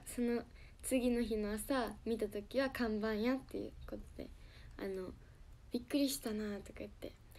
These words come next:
なんか、それが、なんか、二日目ぐらいの夜やったんで、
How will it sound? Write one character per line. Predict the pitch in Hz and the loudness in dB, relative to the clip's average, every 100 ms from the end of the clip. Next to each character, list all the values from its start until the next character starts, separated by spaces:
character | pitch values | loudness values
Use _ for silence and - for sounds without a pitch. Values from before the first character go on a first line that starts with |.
| - | -12
な | - | -6
ん | 220 | -2
か、 | 208 | -2
そ | - | 2
れ | 302 320 | 6 6
が、 | 330 277 208 | 6 4 2
な | 208 | 0
ん | |
か、 | 208 - | -2 -6
二 | - - - | -6 -8 2
日 | 330 311 | 6 6
目 | 311 302 - - - - - - - | 6 4 0 -12 -18 -18 -18 -16 4
ぐ | 269 | 6
ら | 226 | 6
い | |
の | 208 | 6
夜 | 208 220 220 | 8 8 8
や | 202 | 4
っ | - | 0
た | 202 | -4
ん | 190 | -2
で、 | 190 185 | -4 -4